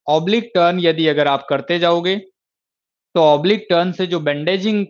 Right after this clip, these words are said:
pattern बनता है, वो होता है दोस्तों सर-, spiral। कौन सा?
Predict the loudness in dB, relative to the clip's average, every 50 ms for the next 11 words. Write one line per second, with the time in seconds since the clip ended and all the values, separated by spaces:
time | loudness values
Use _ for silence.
0 | _ -2 -2 -2 -2 -2 -2 0 0 -2 -2 -2 -2 -2 -2 -2 -2 -2 -4 -4
1 | -2 -4 -4 -4 -4 -4 -2 -2 -2 -2 -2 -4 -4 -6 -8 -4 -2 -2 -2 -2
2 | -2 -8 _ _ _ _ _ _ _ _ _ -20 -6 -4 -2 -2 -2 -4 -8 -12
3 | -10 -4 -2 0 0 0 -2 -4 -6 -8 -10 _ _ _ _ _ _ -6 -4 -4
4 | -2 0 2 2 2 0 -2 -6 _